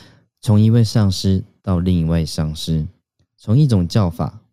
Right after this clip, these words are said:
到另一种教法，到处选购，不肯持续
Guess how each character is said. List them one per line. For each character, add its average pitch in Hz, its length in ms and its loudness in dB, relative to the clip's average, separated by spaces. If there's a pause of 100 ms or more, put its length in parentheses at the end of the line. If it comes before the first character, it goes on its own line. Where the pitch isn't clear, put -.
(120)
到 101 140 0
另 92 180 2
一 90 60 2
种 78 180 -2
教 78 240 -2
法， - 240 -12 (460)
到 98 160 0
处 95 180 -2
选 82 320 -4
购， 90 240 -4 (480)
不 170 120 -2
肯 90 200 0
持 87 320 -4
续 95 300 -2